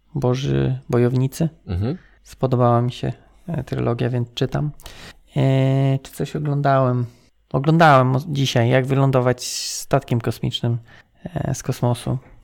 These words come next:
Speaker 1: Bardzo fajne, e, krótkie, informacyjne. Teraz szukam jakiegoś, e, działającego, żebym mógł sobie, e, wylądować
Speaker 2: No jeszcze trzeba
Speaker 1: statkiem
Speaker 2: wystartować.
Speaker 1: kosmicznym.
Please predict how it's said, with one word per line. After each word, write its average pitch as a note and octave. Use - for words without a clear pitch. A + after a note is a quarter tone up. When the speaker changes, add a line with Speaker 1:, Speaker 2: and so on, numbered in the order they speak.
Speaker 1:
Bardzo C3
fajne, A#2
e, A#2+
krótkie, -
informacyjne. A#2
Teraz A#2+
szukam B2
jakiegoś, B2+
e, B2+
działającego, A#2
żebym A#2+
mógł B2+
sobie, C3
e, -
wylądować B2
Speaker 2:
No A#2+
jeszcze A#2+
trzeba B2+
Speaker 1:
statkiem D#3+
Speaker 2:
wystartować. A#2+
Speaker 1:
kosmicznym. A#2+